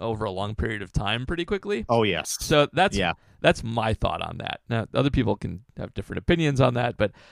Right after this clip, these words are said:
Speaker 1: I think that they'll go with more standard broadcaster replacements and just see how that goes. If one of them happens to be also funny, that's great. But I, I, I hope, and I don't think they'll do,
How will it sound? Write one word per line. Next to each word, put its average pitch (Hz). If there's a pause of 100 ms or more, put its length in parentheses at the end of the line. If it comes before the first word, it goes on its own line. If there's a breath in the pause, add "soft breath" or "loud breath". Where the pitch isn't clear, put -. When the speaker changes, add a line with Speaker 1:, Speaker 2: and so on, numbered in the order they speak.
(200 loud breath)
Speaker 1:
I 156
think 170
that 147
they'll 123
go 127
with 110
more 117
standard 98 (260)
broadcaster 104
replacements 110 (340 soft breath)
and 120
just 113
see 110
how 107
that 90
goes. 151
If 95
one 110
of 98
them 98
happens 98
to 92 (180)
be 90
also 95
funny, 92
that's 87
great. 104
But 95 (320 soft breath)
I, 139
I, - (340)
I 107
hope, 170
and 113
I 120
don't 120
think 120
they'll 110
do, 101